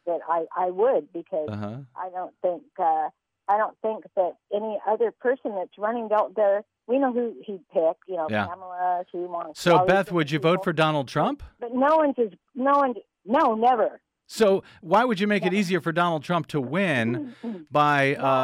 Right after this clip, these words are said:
Speaker 2: uh,
Speaker 1: didn't say I would.
Speaker 2: Well,
Speaker 1: I
Speaker 2: I
Speaker 1: didn't
Speaker 2: w-,
Speaker 1: say
Speaker 2: but you,
Speaker 1: that.
Speaker 2: but
Speaker 1: I
Speaker 2: I
Speaker 1: said
Speaker 2: said, would you vote for Biden if he was the, uh, the candidate? And you said, "I don't know, it's a long ways away."
Speaker 1: Yeah, it is a long ways away. And so I'd have to reserve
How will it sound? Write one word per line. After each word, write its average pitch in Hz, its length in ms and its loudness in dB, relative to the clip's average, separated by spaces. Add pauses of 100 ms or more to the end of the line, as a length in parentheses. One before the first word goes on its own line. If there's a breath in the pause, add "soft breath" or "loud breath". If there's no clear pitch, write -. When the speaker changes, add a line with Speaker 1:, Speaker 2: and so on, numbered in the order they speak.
Speaker 2:
uh, - 20 -2
Speaker 1:
didn't 277 200 0 (140)
say - 220 -6
I 185 80 -8
would. 180 340 0 (120)
Speaker 2:
Well, 190 320 2
Speaker 1:
I 190 100 4
Speaker 2:
I - 40 6
Speaker 1:
didn't 170 100 2
Speaker 2:
w-, 170 120 -2
Speaker 1:
say 139 60 -6
Speaker 2:
but 165 200 0
you, 175 120 2
Speaker 1:
that. 151 100 -12
Speaker 2:
but 165 140 0
Speaker 1:
I 165 200 -2
Speaker 2:
I 170 100 0
Speaker 1:
said 147 40 -2
Speaker 2:
said, 170 160 0
would 151 160 0
you 147 60 -2
vote 151 180 2
for 151 120 -2
Biden 170 360 2
if 123 120 -4
he 147 80 -2
was 135 200 -2
the, 131 300 -2
uh, 113 540 0 (100)
the 107 100 -14
candidate? 151 440 -2
And 135 120 -6
you 131 80 -4
said, 143 220 -6
"I 202 120 -6
don't 262 100 -10
know, 302 160 -8
it's - 100 -12
a 208 40 -12
long 214 160 -8
ways 208 200 -8
away." 143 400 -8 (1080)
Speaker 1:
Yeah, 302 260 0 (140)
it 214 160 -6
is 320 160 -2
a 359 60 -2
long 175 260 -4
ways 160 240 -4
away. 147 360 -4 (160)
And 190 180 -10
so 196 140 2
I'd 196 180 4
have 226 240 2
to 196 80 -6
reserve 185 380 -4